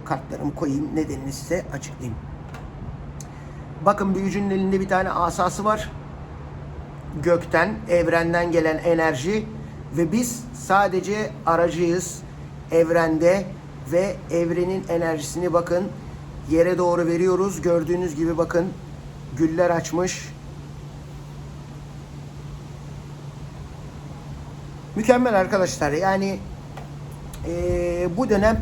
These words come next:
hiçbir şeyden korkmayın. E, özellikle, e, şöyle söyleyeyim ben size. Herhangi bir konuda, duygusal,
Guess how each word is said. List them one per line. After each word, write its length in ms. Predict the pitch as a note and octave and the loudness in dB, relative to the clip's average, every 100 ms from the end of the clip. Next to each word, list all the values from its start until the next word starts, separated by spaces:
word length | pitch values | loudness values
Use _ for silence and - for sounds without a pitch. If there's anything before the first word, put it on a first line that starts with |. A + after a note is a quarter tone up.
| - - - - - - - - - | -2 -6 -8 -10 -12 -12 -10 -8 -6
hiçbir 260 | A#3+ - - | -6 -4 0
şeyden 380 | A3+ G3+ G#3 | 2 2 0
korkmayın. 560 | - G#3+ G#3+ F3 D#3 F3+ - - - - - - - - - D#3 | 4 4 4 2 2 0 -4 -8 -8 -12 -10 -8 -8 -8 -6 -2
E, 20 | |
özellikle, 1120 | F3 E3+ F#3+ F#3 G3 G3+ G3 F#3 F3+ F3 E3+ - - D#3+ D#3+ D#3 D#3 | 0 2 2 2 2 2 -2 2 4 4 2 -4 -6 -4 -2 -2 -4
e, 40 | |
şöyle 340 | - G3 F#3 | -2 0 2
söyleyeyim 400 | E3 D#3+ D#3+ D#3+ | 2 0 2 2
ben 160 | D#3+ D3 | 2 2
size. 380 | - - F3 - - - - - - - - - - - - - - - - - - | 2 2 2 0 -4 -8 -10 -14 -14 -14 -10 -10 -10 -12 -16 -14 -14 -16 -18 -18 -14
Herhangi 640 | - E3 F3 E3 C4+ A#3+ F#3 | -2 0 2 2 2 4 2
bir 80 | F3+ | 2
konuda, 520 | F3 E3 D#3+ D#3+ C#3+ - C#3+ A#2+ - | 2 2 2 0 0 -8 -10 -10 -4
duygusal, 720 | G3 A#3+ A#3 A3+ - G#3 F3+ | 0 0 0 -2 2 2 2